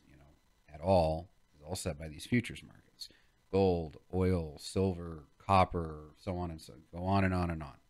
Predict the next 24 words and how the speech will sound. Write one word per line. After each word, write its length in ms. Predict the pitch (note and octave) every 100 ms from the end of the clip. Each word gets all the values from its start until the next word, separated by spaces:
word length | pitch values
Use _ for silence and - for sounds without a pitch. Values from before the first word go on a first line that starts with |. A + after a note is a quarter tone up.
| _ _ _ _ _ _ _ _ _ _
Well, 400 | G#2+ G#2+ G#2 - _ _ _
here's 280 | A#2 D3+ B2+
the 60 | G2
thing. 340 | F2+ C2 G1+ _ _ -
If 160 | F#2
you 60 | G#2
start 300 | - B2 B2
with 140 | A2 -
the 80 |
reality 480 | F2+ F#2 F2+ F2 E2+
that, 200 | D#2 -
you 100 | E2+
know, 160 | F#2 F2+
the 120 | E2+
majority 680 | D#2+ D2+ G#2+ C3 A2+ F#2 E2+
of 100 | E2+
what's 180 | E2
being 220 | - D2+ C#2+
traded 380 | - D2+ C2+
has 180 | D2+ E2
nothing 300 | F#2+ G#2+ F2
to 60 | D#2
do 160 | E2
with 160 | C#2